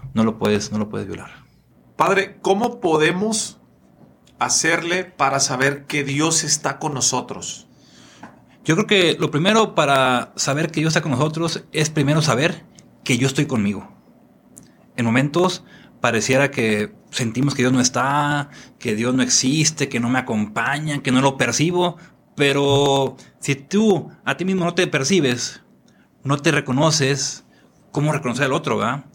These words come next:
Speaker 1: Yo pienso que a veces Dios me dice, le digo, "Dios, ¿dónde andabas?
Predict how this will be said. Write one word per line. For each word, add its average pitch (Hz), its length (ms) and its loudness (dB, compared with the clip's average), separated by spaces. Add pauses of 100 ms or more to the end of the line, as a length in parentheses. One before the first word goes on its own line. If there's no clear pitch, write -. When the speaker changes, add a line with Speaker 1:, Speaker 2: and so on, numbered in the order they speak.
Speaker 1:
Yo 131 340 0
pienso 143 300 -2
que 127 80 -4
a - 20 0
veces 131 140 -2
Dios 131 120 -2
me 135 80 0
dice, 123 480 0 (520)
le 120 60 -4
digo, 123 140 2
"Dios, 185 240 2
¿dónde 226 180 0
andabas? 247 600 2